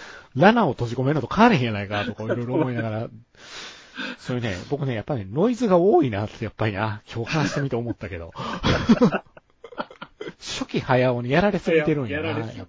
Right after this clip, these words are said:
Speaker 1: ぱり。
Speaker 2: そうね。
Speaker 1: うん。そうな。
Speaker 2: に、もう、僕らの人格の何パーセントかは早尾さんですよ。
Speaker 1: そうですよ、そうですよ。そうだと思いますよ。
Speaker 2: まあ、どうなるかはわかんないですけど。うん。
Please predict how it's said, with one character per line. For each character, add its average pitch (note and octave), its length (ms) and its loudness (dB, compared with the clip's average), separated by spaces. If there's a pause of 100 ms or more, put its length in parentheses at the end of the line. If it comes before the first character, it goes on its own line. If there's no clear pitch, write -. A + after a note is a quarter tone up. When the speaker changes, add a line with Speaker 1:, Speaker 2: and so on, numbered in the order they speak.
(120)
Speaker 1:
ぱ G#2+ 100 -10
り。 E2+ 140 -16 (760)
Speaker 2:
そ G2 80 -14
う - 20 -12
ね。 - 40 -12
Speaker 1:
う - 20 -14
ん。 F2 240 -16 (1120)
そ - 180 -20
う C#3 60 -16
な。 - 0 -
Speaker 2:
に、 E3+ 280 -12 (400)
も G#2 220 -8
う、 F#2 60 -16 (1040)
僕 B2 180 -12
ら F#3+ 100 4
の A#2+ 140 -4
人 C3 200 -8
格 C#3+ 240 -8
の A#2 120 -4
何 G2+ 180 -14
パ A#2+ 160 -2
ー A#2+ 60 -2
セ E3 120 0
ン D3+ 120 -2
ト G2 180 -6
か F#2 100 -8
は F2 200 -4
早 C#3+ 240 2
尾 C#3 80 0
さ B2+ 180 -4
ん C3 140 -8
で A#2 80 -8
す - 160 -12
よ。 - 100 -4
Speaker 1:
そ - 160 -4
う E3+ 60 -2
で D3 60 2
す - 120 2
よ、 - 140 0
そ - 160 0
う A#2+ 40 -8
で G#2+ 80 -10
す - 140 -20
よ。 D#2+ 180 -20 (360)
そ C3 100 -10
う A#2 40 -12
だ G#2 80 -12
と - 100 -20
思 G2+ 160 -14
い - 20 -14
ま F#2+ 120 -14
す - 140 -20
よ。 E2 120 -20 (1900)
Speaker 2:
ま - 80 -18
あ、 - 680 -20 (1500)
ど G#2 100 -6
う A#2+ 60 -2
な A#2+ 100 -2
る F#2 100 -10
か F#2+ 100 -16
は F#2 200 -6
わ - 40 -8
か A2+ 160 0
ん A2+ 60 -2
な G#2+ 120 -4
い E2 60 -14
で - 80 -20
す - 140 -20
け F#2 100 -16
ど。 - 80 -20
う - 600 -20
ん。 F2+ 40 -20